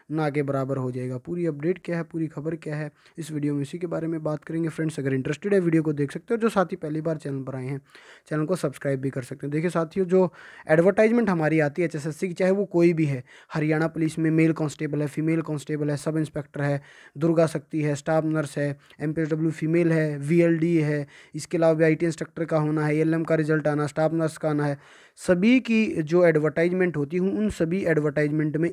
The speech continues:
एक ही हमारी लाइन है, या मैं कह सकता हूँ दो हज़ार अठारह उन्नीस में जो भर्तियाँ पूरी हो चुकी हैं उन्हीं में, उनमें भी यही लाइन है जो मैं आपको दिखा रहा हूँ।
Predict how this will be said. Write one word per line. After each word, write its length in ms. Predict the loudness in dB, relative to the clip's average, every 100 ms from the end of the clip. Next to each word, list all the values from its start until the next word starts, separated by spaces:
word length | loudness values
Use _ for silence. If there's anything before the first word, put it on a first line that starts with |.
| 0
एक 220 | 0 0 -2
ही 80 |
हमारी 320 | -2 -2 -2 -2
लाइन 260 | -4 -4
है, 220 | -4 -6 -12 _
या 80 | 0
मैं 140 | 2 2
कह 100 | 0
सकता 220 | -2 -2
हूँ 60 |
दो 80 | 2
हज़ार 220 | 4 4
अठारह 280 | 4 2 2
उन्नीस 220 | 2 0
में 100 | 0
जो 140 | 2 2
भर्तियाँ 320 | 2 -2 -4
पूरी 140 | -4 -2
हो 140 | -2
चुकी 240 | -2 -4 -2
हैं 80 |
उन्हीं 160 | 0 2
में, 140 | 2
उनमें 340 | 2 2 2 2
भी 100 | 4
यही 160 | 4
लाइन 260 | 4 2 0
है 140 | -2 -6 -20 -20 -18 0
जो 140 | 2
मैं 100 | 4
आपको 380 | 2 0 -2 -2 _ _ _ _ _ _ _ _ -6
दिखा 340 | 0 2 4
रहा 100 | 2
हूँ। 140 | -2